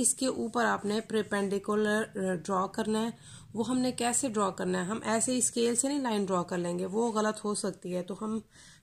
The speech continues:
pair of compasses से हम करेंगे ताकि उसमें कोई भी गलती की गुंजाइश ना रहे। किस तरह से करना है ये मैं आपको समझाती हूँ, बिल्कुल भी मुश्किल नहीं लगेगा आपको, बहुत आसान है।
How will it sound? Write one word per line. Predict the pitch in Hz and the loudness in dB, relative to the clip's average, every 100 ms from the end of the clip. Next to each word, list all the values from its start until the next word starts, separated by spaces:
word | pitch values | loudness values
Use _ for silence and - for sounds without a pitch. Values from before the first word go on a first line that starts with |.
| - | -2
pair | 233 | 0
of | 233 220 226 | 0 -2 0
compasses | 220 214 233 254 | 0 0 0 4
से | 240 - - 226 | 4 6 6 4
हम | 190 202 202 | 2 0 0
करेंगे | 190 185 220 247 254 - - _ _ _ | 0 0 2 0 -2 -6 -20 _ _ _
ताकि | 196 190 202 | -6 -4 -4
उसमें | 190 202 196 | -4 -4 -4
कोई | 196 190 | 0 0
भी | 180 240 285 - - - _ - | 0 -4 -4 -14 -20 -20 _ -4
गलती | 196 190 202 | -4 0 -2
की | 208 | -2
गुंजाइश | 180 185 180 180 208 226 - | -4 0 0 0 0 -2 -2
ना | 175 165 | -2 -2
रहे। | 160 165 | -2 -4
किस | 160 214 - | -4 -4 -4
तरह | 240 254 | -2 0
से | 247 269 | 0 -2
करना | 262 254 | -2 0
है | 262 214 | 0 -2
ये | 196 240 240 - - - - - - | -2 -4 -6 -20 -20 -20 -20 -20 -16
मैं | 190 | -10
आपको | 180 170 - 214 | -10 -8 -6 -4
समझाती | - 190 180 185 202 | -2 -4 -4 -6 -6
हूँ, | 190 185 175 | -4 -4 -4
बिल्कुल | 190 190 208 | -6 -6 -6
भी | 190 226 240 _ _ _ _ - - _ _ 214 | -6 -6 -8 _ _ _ _ -20 -20 _ _ -10
मुश्किल | 220 - 220 | -8 -4 -2
नहीं | 208 202 | -2 -2
लगेगा | 196 190 185 185 | -2 -4 -2 -2
आपको, | 185 - | -2 -8
बहुत | 180 190 190 | -10 -6 -6
आसान | 190 180 - 165 170 | -6 -8 -8 -8 -8
है। | 175 | -10